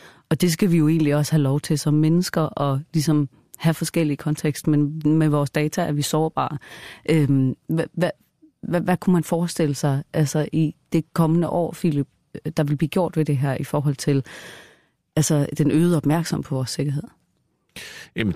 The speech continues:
Speaker 2: d-, jeg synes generelt, der har været en bevægelse om, at, eller i det hele taget synes jeg, at folk er blevet mere opmærksomme på, hvad det er, de, øh,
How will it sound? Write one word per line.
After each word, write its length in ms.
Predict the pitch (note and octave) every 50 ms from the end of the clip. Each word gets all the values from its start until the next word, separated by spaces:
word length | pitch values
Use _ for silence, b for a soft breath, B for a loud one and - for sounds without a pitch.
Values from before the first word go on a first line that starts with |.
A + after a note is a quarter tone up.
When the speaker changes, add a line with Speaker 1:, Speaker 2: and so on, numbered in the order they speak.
| - -
Speaker 2:
d-, 340 | - _ _ D3+ C#3+ D3+ C3
jeg 140 | B2+ G2+ F#2
synes 160 | E2 F#2+ F2+
generelt, 300 | - F2+ E2 E2+ E2+ E2+
der 60 | G#2
har 60 | F#2+
været 120 | F2 F2 F2+
en 60 | F2+
bevægelse 420 | F2 F2+ F#2 G2+ D#2+ F2 - G2+
om, 200 | F#2 F2+ F#2+ -
at, 120 | - F#2 - _ -
eller 160 | - E2+ D#2 - - -
i 80 | - G#2
det 120 | F2 G2
hele 120 | F2 B2 C#3
taget 220 | - C3 A2+ F#2
synes 180 | - - G#2 F2
jeg, 40 | G#2
at 60 | G2
folk 260 | - - G2+ E2+ F2+
er 40 | G2+
blevet 200 | - - F#2 E2+
mere 140 | E2+ E2+ E2
opmærksomme 460 | D2 E2 F#2 G2+ G#2+ - - A2+ G#2
på, 200 | - G#2+ F2+ E2
hvad 140 | E2+ F2+ E2
det 80 | E2+
er, 60 | E2
de, 280 | D#2+ - F2 E2 D#2 D#2
øh, 260 | D2+ D2 C#2+ C#2+ D2